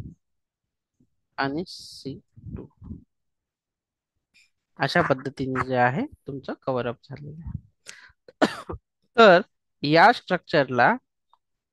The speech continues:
जर मला एखादा element use करायचा असेल किंवा त्याचं modification करायचं असेल किंवा display करायचं असेल,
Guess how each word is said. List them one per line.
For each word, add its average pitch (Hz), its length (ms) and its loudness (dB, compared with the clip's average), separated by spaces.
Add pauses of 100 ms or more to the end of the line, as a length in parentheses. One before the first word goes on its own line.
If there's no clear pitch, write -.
(4000)
जर 202 320 2
मला 180 360 2 (580)
एखादा 175 380 0
element 165 460 -2
use 147 300 -14
करायचा 131 400 0
असेल 123 420 -6 (1900)
किंवा 151 120 4
त्याचं 160 260 2
modification 175 720 -4
करायचं 135 340 0
असेल 135 220 -8
किंवा 156 180 0
display 156 320 -4
करायचं 139 380 0
असेल, 131 360 -12